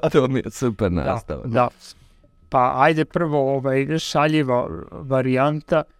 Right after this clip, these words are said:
Speaker 2: Pa mislim, naša društva se toliko trude da nam generišu <laughs> baš nešto.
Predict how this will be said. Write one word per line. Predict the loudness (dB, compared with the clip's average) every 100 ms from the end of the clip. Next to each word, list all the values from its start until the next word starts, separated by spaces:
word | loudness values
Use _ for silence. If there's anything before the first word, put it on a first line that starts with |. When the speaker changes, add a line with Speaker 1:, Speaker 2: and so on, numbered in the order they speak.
| _ -10
Speaker 2:
Pa | -4
mislim, | -2 -2 -4 -2
naša | -2 0 -2
društva | 0 -2 -4 -6
se | -6 -4
toliko | -2 -2 -2 -4
trude | -2 0 0 2
da | 2
nam | 2 2
generišu | 0 0 2 0 0 2
<laughs> | 4
baš | 2 2
nešto. | 0 0 2 0